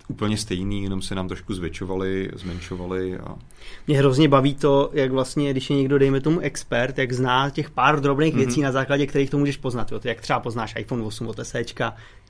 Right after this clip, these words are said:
Speaker 2: má trošku jinde
Speaker 1: Jo.
Speaker 2: logo na zádech. Jo?
Speaker 1: No.
Speaker 2: A tak, takovýhle věci. Tak teďka už zas na první pohled bude poznat, jaký máš
Speaker 1: Jo.
Speaker 2: iPhone, že to je
Speaker 1: Jo.
Speaker 2: prostě nějak novinka dvanáctka.
Speaker 1: Asi zase na pár let si myslím, že u tohohle Apple si vystačí, ale jo, já se na to těším.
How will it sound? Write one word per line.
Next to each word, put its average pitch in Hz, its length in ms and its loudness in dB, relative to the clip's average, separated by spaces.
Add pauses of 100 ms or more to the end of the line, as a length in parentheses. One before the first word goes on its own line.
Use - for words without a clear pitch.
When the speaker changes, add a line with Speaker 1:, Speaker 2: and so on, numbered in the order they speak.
Speaker 2:
má 113 100 -4
trošku 135 340 -2
jinde 131 480 2
Speaker 1:
Jo. 120 140 2
Speaker 2:
logo 135 240 4
na 131 100 6
zádech. 131 340 10
Jo? 117 60 6
Speaker 1:
No. 123 140 4
Speaker 2:
A - 40 0
tak, - 240 0
takovýhle 180 320 4
věci. 156 260 2
Tak - 180 -6
teďka 147 280 -2
už 139 120 2
zas 139 160 0 (360)
na 135 100 2
první 160 340 8
pohled 143 320 4
bude 135 200 2
poznat, 131 320 -2 (260)
jaký 127 320 -4
máš 117 320 -4
Speaker 1:
Jo. 110 200 0
Speaker 2:
iPhone, 113 200 -4
že 101 60 0
to - 80 0
je 107 60 0
Speaker 1:
Jo. 104 60 -2
Speaker 2:
prostě - 180 -6
nějak 107 200 -4
novinka 113 380 -2
dvanáctka. 107 480 -8
Speaker 1:
Asi - 200 -2
zase 139 200 4
na 117 100 4
pár 113 280 8
let 120 220 0 (120)
si - 160 -6
myslím, 110 200 -4
že 123 80 -2
u 113 100 -4
tohohle 110 360 -4
Apple 113 300 -2 (100)
si - 180 4
vystačí, 120 640 0
ale 107 240 -4 (800)
jo, 98 140 -4 (220)
já 107 140 -2
se 143 160 -2
na 120 80 -2
to 123 120 -4
těším. 101 480 -8